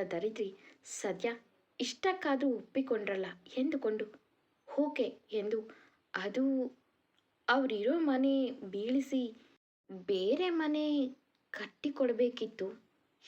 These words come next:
ಯಾವಾಗ ಬೀಳುತ್ತೋ ಗೊತ್ತಿಲ್ಲ, ಮೊದಲೇ ಹಳೆ ಮನೆ" ಎಂದಳು ತುತ್ತು ಬಾಯ್ಗಿಟ್ಟು ನಿಧಾನಕ್ಕೆ. ಅದ್ವೈತ ಹಣೆ ಉಜ್ಕೊಂಡು ಬೈಯೋಕೆ ಮನಸ್ಸು ಬರದೆ,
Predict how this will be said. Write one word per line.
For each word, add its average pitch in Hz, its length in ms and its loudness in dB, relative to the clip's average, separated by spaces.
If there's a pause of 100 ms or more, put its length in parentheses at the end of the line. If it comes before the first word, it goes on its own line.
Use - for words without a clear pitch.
(180)
ಯಾವಾಗ 240 540 -2
ಬೀಳುತ್ತೋ 247 500 0
ಗೊತ್ತಿಲ್ಲ, 185 520 -2 (640)
ಮೊದಲೇ 277 760 0 (220)
ಹಳೆ 226 280 0
ಮನೆ" 226 320 2 (320)
ಎಂದಳು 247 340 0 (560)
ತುತ್ತು 415 340 4
ಬಾಯ್ಗಿಟ್ಟು 233 680 0 (200)
ನಿಧಾನಕ್ಕೆ. 220 680 -2 (440)
ಅದ್ವೈತ 311 480 0 (120)
ಹಣೆ 262 220 2
ಉಜ್ಕೊಂಡು 226 540 0 (640)
ಬೈಯೋಕೆ 294 580 4
ಮನಸ್ಸು 208 420 -2
ಬರದೆ, 190 520 -2